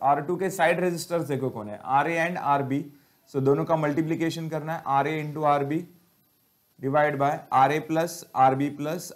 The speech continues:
आरसी। Addition of all resistors। And similarly आर थ्री is equals to, आर थ्री कैलकुलेट करना है, आरबी into आरसी,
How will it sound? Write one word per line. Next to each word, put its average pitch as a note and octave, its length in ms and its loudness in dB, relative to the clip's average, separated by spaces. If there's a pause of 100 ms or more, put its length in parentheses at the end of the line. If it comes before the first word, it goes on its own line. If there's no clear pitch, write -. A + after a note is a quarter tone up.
आरसी। A2+ 580 -2 (1500)
Addition C3+ 360 0
of C#3+ 140 -4
all B2+ 180 2
resistors। G2 540 -10 (920)
And D#3 180 0
similarly F#3 440 2
आर D#3 280 6
थ्री F3+ 340 -2
is D3+ 140 -4
equals D3+ 520 -2
to, G2+ 120 -6 (560)
आर C#3+ 220 4
थ्री F3+ 220 0
कैलकुलेट D#3 440 0
करना D3+ 240 0
है, - 120 -4
आरबी D3+ 460 2
into F3+ 220 0
आरसी, B2+ 520 2